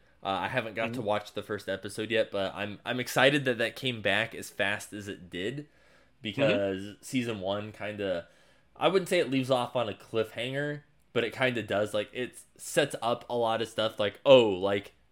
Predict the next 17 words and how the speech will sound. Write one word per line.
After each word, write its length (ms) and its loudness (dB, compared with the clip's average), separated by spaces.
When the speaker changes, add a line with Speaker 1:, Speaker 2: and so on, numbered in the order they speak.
Speaker 1:
this, 220 -6
like, 240 0
all-out 420 2
war 360 4
is 160 -4
about 220 -4
to 60 -10
break 300 -2
out, 360 4
and 80 -4
it's 140 -8
like, 180 0
cool, 260 4
let 120 2
me 120 0
just, 300 0
like, 300 2